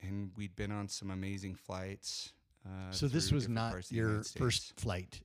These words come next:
Speaker 2: uh,
Speaker 1: No.
Speaker 2: with him. You'd, you'd done
Speaker 1: Yeah.
Speaker 2: others.
Speaker 1: Yeah, it was the, my first flight, i-, if I remember correctly, in a helicopter with him, and my first flight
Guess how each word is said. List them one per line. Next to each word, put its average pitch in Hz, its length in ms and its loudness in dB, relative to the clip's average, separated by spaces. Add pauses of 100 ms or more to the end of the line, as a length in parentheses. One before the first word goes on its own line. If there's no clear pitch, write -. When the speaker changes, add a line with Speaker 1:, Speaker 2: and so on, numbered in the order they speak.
(300)
Speaker 2:
uh, 113 80 4
Speaker 1:
No. 156 220 4
Speaker 2:
with 120 160 6
him. 107 280 4 (240)
You'd, 120 300 0
you'd 123 180 4
done 117 200 4
Speaker 1:
Yeah. 127 40 4
Speaker 2:
others. 110 320 0 (300)
Speaker 1:
Yeah, 143 220 0
it 131 100 0
was 131 140 0
the, 123 100 0 (100)
my 123 220 2
first 135 400 -4
flight, 117 380 -2 (360)
i-, 107 240 -4
if 104 160 -8
I 110 60 2
remember 107 320 0
correctly, 95 800 -4 (400)
in 113 140 -2
a 104 40 0
helicopter 95 600 -4
with 85 180 -10
him, 87 340 -10
and 98 100 -8
my 92 120 -6
first 92 340 -8
flight 92 360 -6